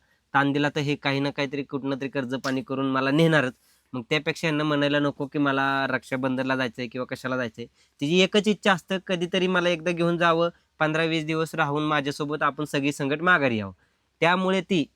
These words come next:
खरं म्हणजे आता आमची परिस्थिती मित्रांनो इतकी हालाकीची आहे. हे घर दिसतंय, पण, अं, आपण म्हणतो ना, "पोकळ वासान हवा जाते बसा बसा",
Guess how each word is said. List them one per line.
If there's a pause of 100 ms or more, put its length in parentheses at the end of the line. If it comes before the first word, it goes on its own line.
(260)
खरं
म्हणजे
आता
आमची
परिस्थिती
मित्रांनो
इतकी
हालाकीची
आहे. (500)
हे
घर
दिसतंय, (600)
पण,
अं, (340)
आपण
म्हणतो
ना, (2000)
"पोकळ
वासान
हवा
जाते
बसा
बसा",